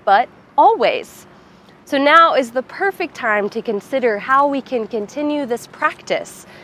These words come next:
of being in ministry beyond the walls, even when we recongregate. We are beginning this series with a passage from the Gospel of Luke that Sterling read for us just a moment ago,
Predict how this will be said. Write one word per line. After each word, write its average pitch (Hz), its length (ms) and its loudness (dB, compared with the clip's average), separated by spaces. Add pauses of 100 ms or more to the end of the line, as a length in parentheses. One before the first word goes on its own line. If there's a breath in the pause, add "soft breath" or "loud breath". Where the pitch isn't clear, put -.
(200 loud breath)
of 214 180 0
being 302 320 0
in 285 140 -2
ministry 233 500 -4
beyond 208 360 0
the 220 60 -2
walls, 170 600 0
even 254 440 -2
when 196 360 -2
we 190 140 -6
recongregate. 180 1120 -8 (1700 loud breath)
We 285 120 0
are 294 80 4
beginning 294 440 2
this 262 160 0
series 233 440 -2
with 214 120 -4
a 202 60 -2
passage 240 580 -2
from 196 360 0
the 190 80 -4
Gospel 196 480 0
of 180 140 -8
Luke 180 320 -4
that 190 200 -2
Sterling 208 520 -2
read 180 200 2
for 185 200 -4
us 175 180 -2
just - 300 -8
a 196 80 -6
moment 175 360 -4
ago, 165 420 -8